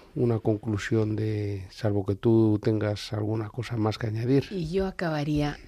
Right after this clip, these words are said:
Speaker 2: en Radio María hablando de la Virgen. ¿Cuántas veces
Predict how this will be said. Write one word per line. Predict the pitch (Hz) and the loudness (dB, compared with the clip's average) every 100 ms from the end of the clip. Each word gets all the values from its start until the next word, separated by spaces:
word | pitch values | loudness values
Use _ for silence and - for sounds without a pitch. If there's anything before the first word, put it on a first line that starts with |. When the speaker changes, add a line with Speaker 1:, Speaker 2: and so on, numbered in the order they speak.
| - | -8
Speaker 2:
en | - 135 131 | -2 -2 -2
Radio | 135 160 156 143 127 | 0 0 2 0 0
María | 123 120 110 160 - - | -2 -4 -8 -12 -18 -10
hablando | - 127 127 117 113 | -6 -4 -4 -4 -4
de | |
la | 127 | -6
Virgen. | 139 131 - 104 - - - - - - - - - - | -8 -8 -8 -10 -10 -14 -16 -20 -20 -20 -20 -20 -20 2
¿Cuántas | 180 175 180 170 151 | 6 6 4 2 0
veces | 156 165 - 185 - | 0 -2 -2 -2 -4